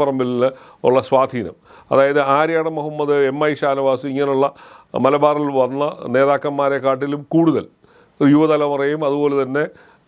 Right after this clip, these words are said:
ആ, മ-, മധ്യനിരയും ഒക്കെ തന്നെ ആകർഷിക്കാൻ കഴിയുന്ന ഒരു, ഒരു, ഒരു പരിവേഷം, ഒരു നേതൃപരിവേഷം രാ-, ആ, ഷാഫിക്കുണ്ട് എന്നുള്ളത് സി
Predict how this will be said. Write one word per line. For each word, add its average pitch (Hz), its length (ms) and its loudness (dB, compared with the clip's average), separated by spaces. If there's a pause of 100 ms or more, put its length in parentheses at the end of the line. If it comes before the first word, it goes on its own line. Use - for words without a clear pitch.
ആ, 123 40 4 (500)
മ-, 135 180 0
മധ്യനിരയും 143 600 0
ഒക്കെ 147 240 -4
തന്നെ 135 220 -2 (480)
ആകർഷിക്കാൻ 143 580 -2
കഴിയുന്ന 127 340 0
ഒരു, 123 80 0 (160)
ഒരു, 123 140 2 (200)
ഒരു 120 120 2 (140)
പരിവേഷം, 135 460 0 (260)
ഒരു 135 180 2
നേതൃപരിവേഷം 143 760 0 (280)
രാ-, 123 120 4 (120)
ആ, - 20 0 (320)
ഷാഫിക്കുണ്ട് 127 580 -2
എന്നുള്ളത് 113 320 -4 (380)
സി 139 100 4